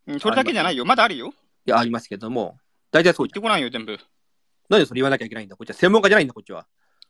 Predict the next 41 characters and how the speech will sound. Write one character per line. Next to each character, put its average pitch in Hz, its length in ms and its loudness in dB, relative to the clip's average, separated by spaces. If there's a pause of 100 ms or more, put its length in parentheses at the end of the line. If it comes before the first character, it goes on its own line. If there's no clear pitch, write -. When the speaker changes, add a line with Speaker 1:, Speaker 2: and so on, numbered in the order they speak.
(1080)
Speaker 1:
だ 190 80 -8
っ - 20 -8
て 170 80 -4
あ 170 60 -2
な 240 100 0
た 208 80 -4
は、 - 60 -6 (320)
あ 226 80 0
な 381 100 -2
た 220 100 -4
は 147 80 -2
そ 226 100 -8
う 220 40 -4
や 220 60 0
っ - 20 -8
て - 60 -12
言 220 100 -8
っ - 20 -18
て - 60 -20
た、 160 140 -2
言 196 140 -14
っ - 20 -20
て - 80 -14
た 202 80 -2
っ - 20 -2
て - 80 -14
こ 147 80 -10
と 123 60 -4
は 120 60 -4
知 - 40 -14
っ - 20 -12
て 160 60 -8
る 180 140 2
で 185 140 6
し 185 40 -2
ょ？ - 80 -10
Speaker 2:
で、 185 60 -2
お 180 40 0
前、 180 200 6
お - 0 -
前、 - 0 -